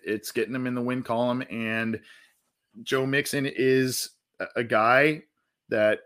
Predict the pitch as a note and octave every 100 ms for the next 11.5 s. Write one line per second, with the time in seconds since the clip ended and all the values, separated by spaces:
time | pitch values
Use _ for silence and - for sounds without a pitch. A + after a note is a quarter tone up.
0 | - A2+ C#3 - G#2 A#2+ D3+ D3 D3+ D3
1 | - C#3 B2+ B2 B2 A#2 A2+ A2+ A2 G#2+
2 | G#2+ A2 G#2+ - G#2+ G#2 G#2 G#2 - G#2+
3 | G#2 G#2 G2+ G2+ - - G#2+ A2 A2+ G2+
4 | - G#2+ G#2+ G2+ G2+ - - _ _ _
5 | _ - G#2+ G#2 F#2+ G2+ - B2 B2+ A#2
6 | A#2 A#2 - - A#2 A2 A2+ A2 A2 A2
7 | G#2+ G2+ - F2+ F#2+ F#2 - G2 F#2+ F#2+
8 | D3 D#3+ G3+ A3 - D3 C#3+ - F#2+ A#2+
9 | F#2+ - - - G2 F#2+ - _ _ _
10 | - C3 D#3 A2 F2+ - C#3+ F#3 - F#3+
11 | E3+ A#2+ G#2 E2+